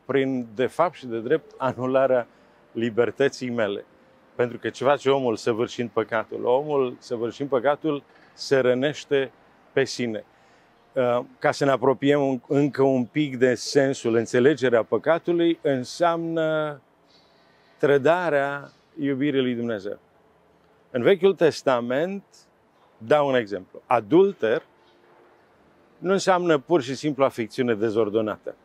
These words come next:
Nu înseamnă doar actul în sine, săvârșit random, cu oricine. Si-, semnul vizibil al unei afectivități dezordonate,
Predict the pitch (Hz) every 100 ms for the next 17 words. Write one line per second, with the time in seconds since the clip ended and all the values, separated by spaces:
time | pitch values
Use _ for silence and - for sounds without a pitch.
0 | _ _ _ _ _ 104 113 131 123 101
1 | 123 123 104 127 - 123 113 107 - 82
2 | - _ _ _ _ _ _ _ _ _
3 | _ _ _ _ - 139 113 123 - 160
4 | - - _ _ _ _ _ _ _ _
5 | _ _ _ - 135 120 107 95 - 131
6 | 127 120 _ _ _ _ _ _ _ _
7 | _ - 127 101 110 98 123 - - -
8 | - - 107 - - 151 151 - - 147
9 | 165 147 139 113 131 131 156 127 113 98
10 | - - _ 131 131 127 120 117 - 113
11 | _ - 117 120 98 156 139 104 117 127
12 | 104 127 123 120 127 101 -